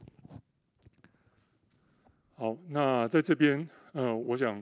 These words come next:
因为我对思杰有一定的熟-，熟悉度，那思杰的A I系统是架构于跟A O I有非常大的关系，但是我们今天的主题是为什么视觉检测需要导入A I？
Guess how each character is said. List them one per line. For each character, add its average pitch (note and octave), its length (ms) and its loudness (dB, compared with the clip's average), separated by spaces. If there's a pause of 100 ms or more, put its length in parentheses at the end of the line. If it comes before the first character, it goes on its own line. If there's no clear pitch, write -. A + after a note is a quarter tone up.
因 C#3 120 -6
为 C3+ 40 -2
我 G#2 120 -4
对 B2+ 180 4
思 B2 220 -4
杰 A2 200 0
有 F#2+ 240 -2
一 G#2 60 -4
定 A#2 240 -4
的 G2+ 200 -2
熟-， G#2 320 -6
熟 G#2+ 180 -4
悉 A2+ 180 -8
度， A2+ 180 -4 (360)
那 C#3 180 2
思 G3+ 180 4
杰 E3+ 140 8
的 C3+ 80 8
A E3 120 8
I D#3+ 120 6
系 D#3 160 -4
统 A2+ 300 -2
是 A#2 340 -2
架 C3 220 4
构 A#2+ 240 0
于 A2 200 -6 (540)
跟 D3 340 4
A D3 120 4
O C#3+ 160 6
I C3 100 6
有 B2 180 0
非 C3+ 200 -2
常 A2+ 160 -6
大 A#2 160 2
的 G2+ 80 -2
关 A2 240 0
系， A2 240 -10 (340)
但 D#3 100 -2
是 E3 80 2
我 D#3 60 6
们 B2 100 -2
今 D#3 200 0
天 D3 140 2
的 C3 100 0
主 A2 200 -4
题 A2 220 -6
是 A#2 320 6 (380)
为 F#3+ 160 8
什 C3 180 -2
么 G#2 160 -2
视 D#3+ 320 0
觉 A2+ 260 2
检 G#2 280 -2
测 B2+ 260 2
需 C#3 220 -2
要 C#3 120 8
导 G#2+ 180 0
入 A#2+ 200 4
A A2+ 140 6
I？ A2 180 2